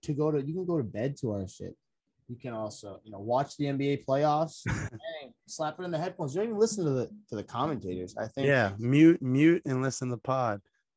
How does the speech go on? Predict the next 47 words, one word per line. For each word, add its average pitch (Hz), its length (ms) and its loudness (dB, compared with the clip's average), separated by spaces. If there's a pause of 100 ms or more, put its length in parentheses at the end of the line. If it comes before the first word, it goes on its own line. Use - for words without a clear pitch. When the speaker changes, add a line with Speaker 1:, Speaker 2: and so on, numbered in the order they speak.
(140)
Speaker 1:
Mute, 190 520 8
and 175 100 6
if 170 140 4
you 170 80 2
got 202 160 6
a, 147 160 4 (240)
you 165 140 0
know, 147 100 6
if 135 140 0
you 185 100 6
have 247 160 4
a 220 60 4
speaker 190 600 2
that's, 139 300 -2
like, 123 240 -2 (1400)
this 143 300 -8
big, 151 400 -2 (560)
Speaker 2:
<laughs> - 40 -12 (760)
Speaker 1:
I'd 139 140 4
recommend 156 540 4
slapping 127 720 0
that. 113 400 -4 (180)
Speaker 2:
Yeah, 120 240 2
we 113 140 -2
Speaker 1:
Uh, - 20 -2
Speaker 2:
sound 143 240 -4
Speaker 1:
slapping 139 300 2
Speaker 2:
good - 20 0
Speaker 1:
our 120 220 4
Speaker 2:
on 113 60 -4
Speaker 1:
pod 120 380 2
on 107 240 -2
a 104 80 -2
Speaker 2:
speakers, 98 80 -10
Speaker 1:
big, 113 220 0
Speaker 2:
yeah. - 40 -6
Speaker 1:
we're, 135 180 2
we're, 151 220 2 (140)
we 156 240 2
tend 190 240 2
to 180 60 -2
be 165 100 -4
better 135 300 0
with 127 180 -6
a 107 40 -10
big 117 260 -12
speaker, 127 520 -4